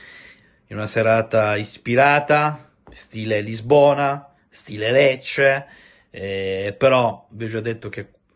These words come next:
comunque andranno le performance di Miretti e Ealing, non potremo, eh, esclusivamente mettere nel mirino loro due se dovessero arrivare brutte notizie dal, dal Maradona, perché non, non sarebbe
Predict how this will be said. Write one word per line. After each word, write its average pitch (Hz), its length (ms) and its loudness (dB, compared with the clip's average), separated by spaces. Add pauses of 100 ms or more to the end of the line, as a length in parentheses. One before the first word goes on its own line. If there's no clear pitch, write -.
(200)
comunque 127 560 -2
andranno 123 540 2
le 107 120 -4
performance 113 680 -2
di 117 100 -12
Miretti 117 380 -8
e 113 220 -4
Ealing, 107 380 -6
non 98 280 -10
potremo, 87 520 -14 (720)
eh, 87 500 -16
esclusivamente 95 640 -8
mettere 95 320 -8
nel 95 100 -8
mirino 95 360 -8
loro 95 240 -6
due 95 200 -8
se 92 360 -10 (320)
dovessero 101 380 -8
arrivare 98 280 -4
brutte 117 540 0
notizie 98 840 -8
dal, 87 480 -14
dal 107 140 -10
Maradona, 92 560 -10
perché 92 440 -10
non, 113 280 -10
non 143 160 -6
sarebbe 135 720 2